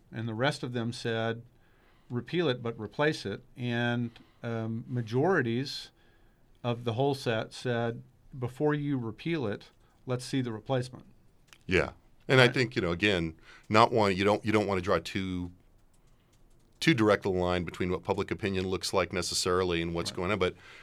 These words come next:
Speaker 2: that certainly seems consistent with some of the, the overall attitude in,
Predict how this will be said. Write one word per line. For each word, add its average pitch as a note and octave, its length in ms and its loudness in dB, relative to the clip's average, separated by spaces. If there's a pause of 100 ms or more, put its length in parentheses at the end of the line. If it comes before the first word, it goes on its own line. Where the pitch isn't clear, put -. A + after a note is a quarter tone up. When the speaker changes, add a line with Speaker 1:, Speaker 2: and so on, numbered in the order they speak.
(300)
Speaker 2:
that C3 160 6
certainly C3+ 380 2
seems G#2+ 320 0
consistent G2 580 -4
with E2+ 140 -4
some F#2 240 -2
of E2 180 -8
the, E2 260 -2
the E2 200 -4
overall F2 800 0
attitude D#2+ 480 -4
in, D2+ 340 -12